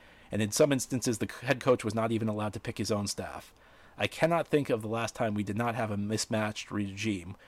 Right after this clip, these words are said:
As much as you and I and others don't want to give Chris Johnson credit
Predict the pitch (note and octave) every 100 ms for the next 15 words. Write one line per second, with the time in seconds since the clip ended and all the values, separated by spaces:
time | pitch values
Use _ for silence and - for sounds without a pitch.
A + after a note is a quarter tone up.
0 | - - A2 D3+ F3 C3+ D3+ C3 B2+ B2+
1 | A2+ A#2+ A#2 - B2 C3 B2 A#2 - C#3+
2 | C3 B2 A2+ A2 - A2+ G#2